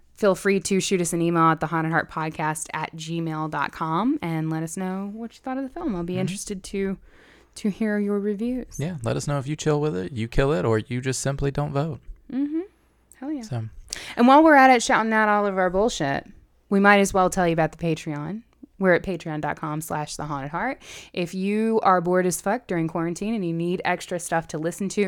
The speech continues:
Speaker 1: and you have listened to your Netflix and kill, you have listened to the main episode on Wednesday, and you are going up the wall, consider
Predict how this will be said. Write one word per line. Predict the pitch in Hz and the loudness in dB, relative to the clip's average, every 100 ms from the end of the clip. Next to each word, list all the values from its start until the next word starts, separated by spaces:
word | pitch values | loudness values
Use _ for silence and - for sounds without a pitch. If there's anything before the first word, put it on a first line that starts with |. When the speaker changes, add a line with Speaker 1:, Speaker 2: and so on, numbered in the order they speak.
| - | -2
Speaker 1:
and | 160 | -8
you | 160 | -8
have | 147 147 | -8 -4
listened | 185 214 233 226 | -2 0 0 -2
to | 220 | -4
your | 196 | -4
Netflix | 190 190 190 175 | -4 -6 -8 -8
and | 180 | -12
kill, | 180 170 165 165 - - _ | -8 -6 -6 -8 -14 -20 _
you | 190 | -4
have | 180 151 | -2 0
listened | 156 180 220 226 226 208 | 0 4 4 4 2 0
to | - 208 | -2 -4
the | 180 | 0
main | 170 170 | 0 2
episode | 165 185 - 165 | 0 -2 -2 0
on | 160 160 | 0 0
Wednesday, | 156 160 - 160 156 156 | 0 -2 -2 -2 -2 -4
and | 147 147 | -8 -10
you | 151 165 170 160 | -8 -4 0 0
are | - | -2
going | 156 156 147 143 147 | -4 -2 -2 -4 -2
up | 175 160 - _ | 0 0 -2 _
the | 180 156 151 - | 0 0 0 -2
wall, | 185 170 135 - - - - _ | 4 4 4 -2 -10 -20 -20 _
consider | - 196 - 220 220 220 226 | -4 -2 4 6 8 6 4